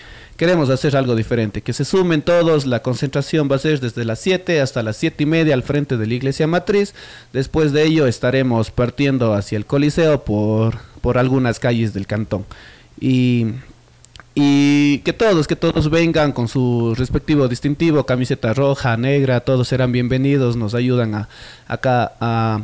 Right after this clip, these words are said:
a cantar las canciones que no son muy difíciles, porque uno con el instrumento a veces es medio complicado, toca y canta, toca y canta y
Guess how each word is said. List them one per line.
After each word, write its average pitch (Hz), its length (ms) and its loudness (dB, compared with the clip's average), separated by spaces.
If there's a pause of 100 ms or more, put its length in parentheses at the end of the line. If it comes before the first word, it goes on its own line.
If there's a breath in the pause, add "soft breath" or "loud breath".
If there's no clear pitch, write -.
(200)
a 110 100 -2
cantar 135 380 0
las 117 160 0
canciones 135 520 2
que 117 120 -2
no 123 100 0
son 135 180 0
muy 139 140 2
difíciles, 135 640 0
porque 110 440 -4
uno 143 240 2
con 135 160 0
el 117 120 0
instrumento 156 500 0
a 131 40 2
veces 131 320 0
es 123 240 0
medio 113 240 -2
complicado, 135 640 0
toca 165 480 -2
y 123 80 -6
canta, 135 380 -4
toca - 260 -4
y 117 80 -4
canta 135 400 -2
y 104 220 -6